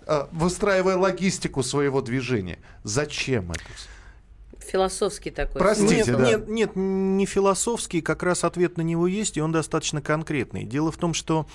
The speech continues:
Speaker 3: м, поколение людей, которые любят управлять автомобилем, которые испытывают от него кайф,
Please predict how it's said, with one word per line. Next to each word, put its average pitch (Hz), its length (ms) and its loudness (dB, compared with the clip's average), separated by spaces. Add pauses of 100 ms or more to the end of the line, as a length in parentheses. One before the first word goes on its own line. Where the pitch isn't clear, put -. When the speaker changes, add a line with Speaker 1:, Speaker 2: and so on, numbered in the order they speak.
(360)
Speaker 3:
м, 131 280 -6
поколение 156 680 0
людей, 143 640 0 (540)
которые 147 480 2
любят 135 400 2
управлять 131 720 -2 (120)
автомобилем, 143 680 -2
которые 123 380 0
испытывают 120 440 -6
от 110 140 -4
него 120 180 -2
кайф, 208 480 -2